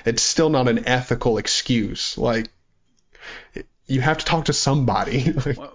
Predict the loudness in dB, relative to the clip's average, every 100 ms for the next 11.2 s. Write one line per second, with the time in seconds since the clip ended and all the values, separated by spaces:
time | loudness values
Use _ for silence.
0 | -18 -12 -2 0 0 0 -4 -6 0 2
1 | 4 2 0 -4 -2 0 0 -2 -10 -14
2 | -14 -10 -8 -4 -4 -4 -4 -2 -2 -2
3 | -2 -4 -6 -6 -2 0 -2 -6 -8 -10
4 | -14 -18 -12 -2 -2 -2 -4 -6 0 0
5 | 0 -6 -8 0 0 0 -2 -2 -2 -2
6 | -2 -2 -2 -2 -2 -2 -6 -8 -6 -6
7 | -8 -14 -20 _ _ -2 2 2 2 0
8 | -4 -4 -10 -20 _ _ _ 4 4 0
9 | -18 -20 -20 -20 -4 -2 -2 -6 -6 -6
10 | -2 0 0 -4 -10 -10 -10 -12 -20 -12
11 | -8 -8